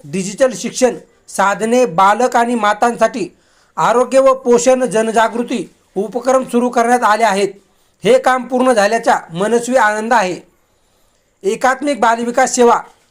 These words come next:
आयसीडीएस योजनेअंतर्गत अंगणवाड्यामध्ये बालकांना आरोग्य, पोषण आणि पूर्ण प्राथमिक शिक्षण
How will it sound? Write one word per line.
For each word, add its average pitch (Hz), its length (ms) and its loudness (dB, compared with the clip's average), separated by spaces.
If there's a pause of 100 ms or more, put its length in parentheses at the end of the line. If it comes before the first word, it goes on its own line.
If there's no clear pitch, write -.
(1800)
आयसीडीएस 254 880 0 (300)
योजनेअंतर्गत 254 880 0
अंगणवाड्यामध्ये 233 760 0 (120)
बालकांना 220 560 0
आरोग्य, 220 560 0 (240)
पोषण 214 420 0
आणि 226 220 -2
पूर्ण 247 380 0
प्राथमिक 220 640 -2
शिक्षण 226 400 -4